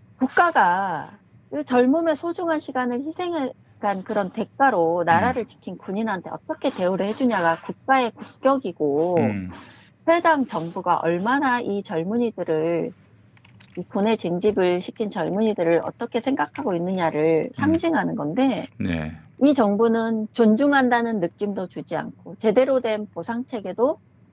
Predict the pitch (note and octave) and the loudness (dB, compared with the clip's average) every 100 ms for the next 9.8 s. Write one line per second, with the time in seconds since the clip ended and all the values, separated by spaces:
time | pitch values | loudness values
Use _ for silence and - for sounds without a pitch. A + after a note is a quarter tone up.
0 | _ _ - C#4 D#4+ C#4+ A3 F3 E3+ C#3+ | _ _ -4 2 2 2 0 -2 -4 -6
1 | - C#4 G#3 D#3 D#3+ D#3+ G3+ G3+ F#3+ C4+ | 0 2 2 0 -4 -4 -6 -6 0 4
2 | B3+ C#4+ C4+ A3 F#3+ F#3+ E3+ D#3 F3 E3 | 6 4 4 0 0 -6 -6 -6 -8 -6
3 | D#3 D#3 G3 - - A3+ F#3+ D#3+ - C3+ | -6 -2 0 0 2 2 2 -2 -8 -6
4 | E3+ D3+ C#3 C#3+ C#3+ D3+ D3+ D#3 - - | -6 -6 -8 -6 -6 -6 -8 -12 -18 -12
5 | C#3 - - G#2+ G2+ G2 F#2+ F2+ F2 - | -12 -12 -8 -4 -2 -2 0 2 2 0
6 | F4+ F4+ E4 C#4+ C4+ C4 B3 C4+ A#3+ A#3+ | 4 2 2 -6 -6 -8 -8 -6 -8 -8
7 | A#3 G#3+ D4 D#4 C#4+ G#3 G3+ F3+ E3+ G#3+ | -10 -8 -6 -6 -8 -8 -6 -4 -4 -2
8 | C#4 - G3 A3 B3+ B3 - D4+ D4 G3+ | -4 -8 -8 -4 -6 -6 -10 -6 -4 -2
9 | D#3+ A#3 F#3 E3 D#3+ F3+ C4 E3+ | -4 -4 -8 -8 -8 -2 -2 -2